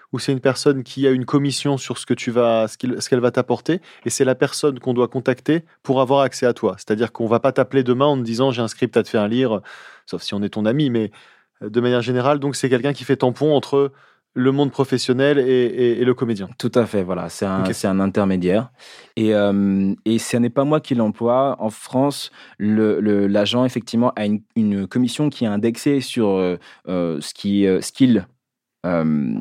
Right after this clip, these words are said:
Speaker 2: négocie pour toi. Mais du coup, c'est, euh, l'autre partie, donc en général la production,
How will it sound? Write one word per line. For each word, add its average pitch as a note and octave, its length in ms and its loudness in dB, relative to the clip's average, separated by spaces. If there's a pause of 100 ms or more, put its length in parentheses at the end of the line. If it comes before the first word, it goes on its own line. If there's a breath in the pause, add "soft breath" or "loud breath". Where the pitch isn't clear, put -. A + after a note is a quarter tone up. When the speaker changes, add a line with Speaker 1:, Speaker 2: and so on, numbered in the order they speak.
(480)
Speaker 2:
négocie A2+ 580 2 (140)
pour - 160 -6
toi. - 240 0 (340 loud breath)
Mais G#2+ 220 4
du A2 100 -2
coup, D#3 280 0
c'est, B2 580 2
euh, F#2+ 420 -2 (180)
l'autre B2+ 220 0
partie, D#3 360 -2
donc G#2+ 260 -2
en F#2+ 40 -2
général F2+ 340 -2
la F#2+ 80 -2
production, B2 640 -2